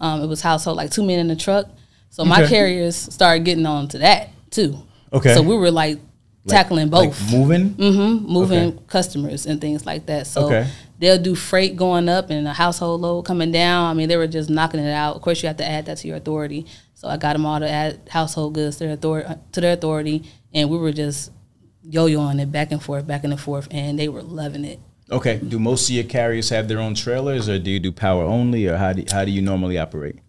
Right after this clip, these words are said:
Speaker 1: So, uh, I would say half of them have their own trailer and half are, they run power only.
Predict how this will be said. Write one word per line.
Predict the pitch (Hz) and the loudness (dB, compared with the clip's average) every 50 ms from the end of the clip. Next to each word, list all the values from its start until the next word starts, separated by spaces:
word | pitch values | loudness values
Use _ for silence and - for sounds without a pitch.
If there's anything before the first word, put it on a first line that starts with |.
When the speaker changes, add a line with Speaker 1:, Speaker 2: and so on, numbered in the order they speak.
| _ - | _ -10
Speaker 1:
So, | - - 254 233 214 202 196 | 0 2 4 6 6 6 4
uh, | 196 202 208 - - | 4 2 -2 -2 2
I | 202 202 190 190 190 185 214 254 | 4 6 6 6 6 6 6 4
would | 311 302 | 2 2
say | - 254 196 | 2 0 0
half | 170 170 156 160 160 | 2 2 2 2 2
of | 175 | 2
them | 170 165 | 0 0
have | 170 160 156 | 0 0 0
their | 156 156 | -2 -2
own | 156 156 156 | -2 -4 -4
trailer | - 160 160 160 160 156 | -2 -2 -2 -2 0 -2
and | 156 143 147 | -2 -2 -4
half | 143 147 147 139 143 143 143 139 143 | -6 -6 -4 -4 -4 -4 -6 -6 -8
are, | 139 143 147 147 143 - | -8 -8 -8 -8 -8 -8
they | - 151 147 | -6 -4 -4
run | 147 151 143 143 | -4 -4 -4 -6
power | 139 143 135 131 139 - | -6 -8 -8 -8 -8 -10
only. | - 175 175 180 175 170 165 | -12 -12 -12 -12 -12 -12 -14